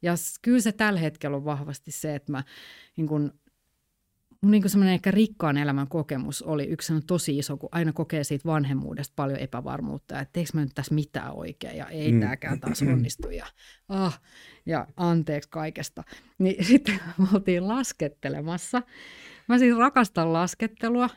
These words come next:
Speaker 1: ihan siis suksilla, mut mä oon siinä aivan törkeän huono. Mä oon just se, joka auraa siellä jossain ja sit kaikki on siellä, että "Väistä!" Niin sitten kun me oltiin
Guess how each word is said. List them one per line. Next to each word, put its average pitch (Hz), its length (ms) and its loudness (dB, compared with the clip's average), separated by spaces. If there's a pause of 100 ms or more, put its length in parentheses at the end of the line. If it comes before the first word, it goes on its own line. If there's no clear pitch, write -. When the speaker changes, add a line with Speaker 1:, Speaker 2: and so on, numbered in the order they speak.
Speaker 1:
ihan 151 160 0
siis 143 240 -6
suksilla, 185 520 0 (280)
mut 196 140 -4
mä 220 100 4
oon 208 80 6
siinä 185 220 4 (360)
aivan 165 380 4
törkeän 151 600 0
huono. 160 420 4 (720)
Mä 220 100 6
oon 202 100 8
just 190 180 6
se, 175 100 6
joka 160 200 4
auraa 147 520 2
siellä 143 280 -6
jossain 151 460 0
ja 143 80 -4
sit 104 140 -4
kaikki 147 320 -2
on 131 120 -8
siellä, 131 180 -8
että 147 200 -6
"Väistä!" 220 600 6 (1000)
Niin 190 280 0
sitten 247 380 4
kun 226 100 4
me 208 120 8
oltiin 151 460 2